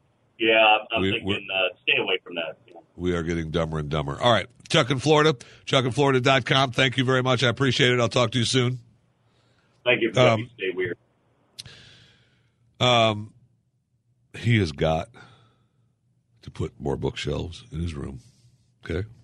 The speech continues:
Speaker 2: I'm just saying. I know he wants to try to pretend like he's Mister Clean Guy, Mister Straighten Up, Mister I'm gonna take care of stuff, but no, I want crap in that room.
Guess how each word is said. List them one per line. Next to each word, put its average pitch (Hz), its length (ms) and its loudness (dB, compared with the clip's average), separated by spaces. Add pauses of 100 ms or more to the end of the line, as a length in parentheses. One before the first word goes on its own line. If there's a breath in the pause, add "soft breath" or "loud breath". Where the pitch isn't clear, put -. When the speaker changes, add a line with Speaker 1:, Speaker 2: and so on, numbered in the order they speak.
(160)
Speaker 2:
I'm - 80 -14
just 80 200 -2
saying. 65 240 -6 (540)
I 64 100 -10
know 82 240 -4
he 87 60 -2
wants 90 260 -4
to - 60 -8
try 92 200 0
to 90 80 0
pretend 85 360 -2
like 85 160 -4
he's 76 140 -4
Mister 82 220 -6
Clean 87 320 -4
Guy, 80 480 -2 (380 soft breath)
Mister 80 200 -4
Straighten 92 400 -2
Up, 87 300 -6 (720)
Mister 90 220 -4
I'm 82 60 -4
gonna 90 120 -4
take 92 220 -2
care 95 180 -2
of 78 60 -2
stuff, 82 440 -6 (520)
but 58 260 -12 (680)
no, - 280 -20 (220)
I 87 80 -12
want 76 180 -10
crap 65 280 -8
in 67 80 -12
that 60 160 -12
room. 52 280 -14